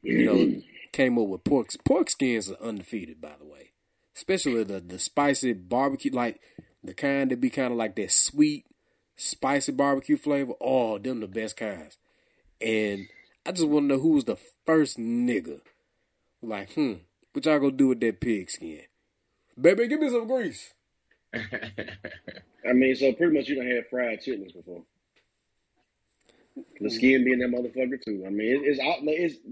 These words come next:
Speaker 2: chitlins are everything.
Speaker 1: But man, it don't be shit.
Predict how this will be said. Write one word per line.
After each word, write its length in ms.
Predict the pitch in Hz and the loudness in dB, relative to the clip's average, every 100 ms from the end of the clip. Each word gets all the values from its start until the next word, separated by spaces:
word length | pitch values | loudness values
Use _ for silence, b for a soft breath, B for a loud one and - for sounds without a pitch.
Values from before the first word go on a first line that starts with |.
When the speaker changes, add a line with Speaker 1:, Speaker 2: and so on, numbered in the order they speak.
| - | 0
Speaker 2:
chitlins 380 | 202 180 143 123 | 2 2 0 -2
are 200 | 113 110 | -4 -6
everything. 600 | 123 123 110 104 98 87 78 B B _ - | -6 -4 -4 -8 -8 -12 -14 B B _ -6
Speaker 1:
But 320 | 143 165 147 | 4 4 6
man, 300 | 165 160 160 | 4 4 4
it 200 | 175 190 | 4 4
don't 280 | 185 175 156 | 6 4 6
be 220 | 160 151 | 4 4
shit. 760 | 135 - - - 220 190 - | 4 6 8 6 8 6 6